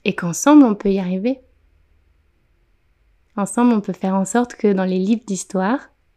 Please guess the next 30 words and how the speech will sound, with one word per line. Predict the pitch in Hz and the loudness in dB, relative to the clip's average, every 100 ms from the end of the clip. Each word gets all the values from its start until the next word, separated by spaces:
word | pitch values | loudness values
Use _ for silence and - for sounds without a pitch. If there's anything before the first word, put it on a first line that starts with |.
| _ _ _ _ _ _ - | _ _ _ _ _ _ -8
quand | 190 | -4
nos | 190 190 | -2 -2
enfants | 208 202 220 214 | -4 -4 -6 -6
seront | - - 190 185 | -8 -6 -4 -4
au | |
collège | 180 208 190 185 240 - _ _ _ _ _ _ _ _ - | -2 0 2 0 -4 -8 _ _ _ _ _ _ _ _ -6
ou | 202 185 180 170 160 - _ | -2 -2 0 -2 -4 -8 _
quand | - 185 | -6 -2
nos | 175 | -2
petits-enfants | 165 - 285 262 208 202 202 190 | -4 -2 2 4 2 0 0 0
seront | - 185 | 0 -2
au | 180 | -2
collège, | - 196 180 196 247 - _ _ _ _ _ _ - | -4 -4 -2 -2 -4 -12 _ _ _ _ _ _ -6
eh | |
ben, | 180 170 | -2 -2
on | 170 | 0
dise | 190 226 220 | 0 -2 -4
que | - 185 170 170 - _ _ _ _ _ _ _ _ _ _ _ | -6 -2 -2 -4 -10 _ _ _ _ _ _ _ _ _ _ _
c'était | - - 170 - 165 156 151 - | -14 -10 -10 -8 -8 -8 -10 -14
comme | 165 151 | -12 -10
ça | - 202 208 | -4 -2 -2
et | 175 | -4
que | - | -6
ça | - 170 | -12 -8
a | |
évolué | 170 180 170 175 | -6 -4 -4 -4
dans | 190 | -2
le | 196 | -4
bon | 165 151 | -6 -10
sens. | - 185 - - | -10 -8 -6 -8